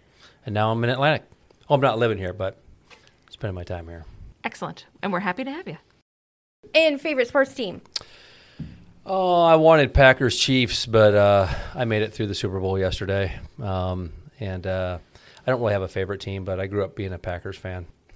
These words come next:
Speaker 1: So, but anymore, I really just want a competitive game, which we had yesterday, so that was,
Speaker 3: Yeah.
Speaker 1: that was fun.
Speaker 3: It was a good game.
Speaker 2: It was good. But from Ames, not a, not a big Cyclone fan?
Speaker 1: Well, you know, I was born there, um,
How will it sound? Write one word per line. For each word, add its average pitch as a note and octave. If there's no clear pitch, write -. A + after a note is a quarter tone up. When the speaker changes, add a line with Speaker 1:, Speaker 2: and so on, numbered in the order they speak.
Speaker 1:
So, F#2
but G#2
anymore, G2
I F2+
really F#2
just -
want G#2
a -
competitive F#2+
game, G2+
which A2
we C#3+
had D3+
yesterday, A2
so G#2+
that G2+
was, G2+
Speaker 3:
Yeah. A#3+
Speaker 1:
that A2
was G2
fun. F2
Speaker 3:
It -
was -
a -
good -
game. F#3+
Speaker 2:
It F3
was D3+
good. D3
But F#3+
from A3+
Ames, A3
not G3
a, F#3
not G#3
a G3+
big G3
Cyclone A3+
fan? C4+
Speaker 1:
Well, G3+
you G#3
know, F#3
I D#3
was D3
born C#3+
there, G#2+
um, G2+